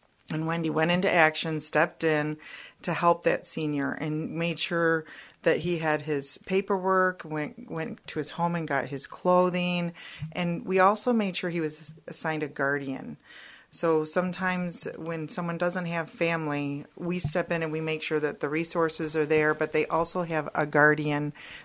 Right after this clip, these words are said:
that can follow this patient, this senior, through the process. And we're able to pay for one month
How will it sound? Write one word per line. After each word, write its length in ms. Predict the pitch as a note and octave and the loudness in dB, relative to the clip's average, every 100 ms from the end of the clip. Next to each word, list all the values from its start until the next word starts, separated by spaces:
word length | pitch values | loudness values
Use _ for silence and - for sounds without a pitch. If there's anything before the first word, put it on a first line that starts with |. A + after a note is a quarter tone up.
| - | 6
that 160 | E3+ E3 | 6 6
can 160 | E3 | 2
follow 720 | - - E3 E3+ E3+ D#3+ D#3 | 2 8 10 12 10 8 6
this 520 | - - E3 - - - - _ _ _ _ | 2 0 0 0 -6 -8 -16 _ _ _ _
patient, 520 | - F3 E3+ D#3 C#3+ | 2 2 2 0 0
this 200 | - D#3 | 2 2
senior, 380 | - F3 E3 C#3+ | 0 0 2 0
through 480 | C3 - D3+ C3+ D#3 - - - - - | -2 2 4 4 0 -8 -16 -16 -18 0
the 100 | D3+ | 6
process. 720 | - D3+ D3 C3+ B2+ - - - - - | 10 10 8 4 2 -2 -10 -16 -18 -6
And 300 | - F3 E3 | 0 2 2
we're 160 | E3 E3+ | 4 4
able 240 | E3+ E3+ | 6 4
to 320 | E3 F#3+ E3+ | 2 4 4
pay 300 | E3 - F#3+ | 2 0 0
for 180 | F#3 E3+ | 2 2
one 260 | D#3+ E3 F3+ | 4 4 4
month 480 | F3 E3 E3 F#3+ | 4 4 4 0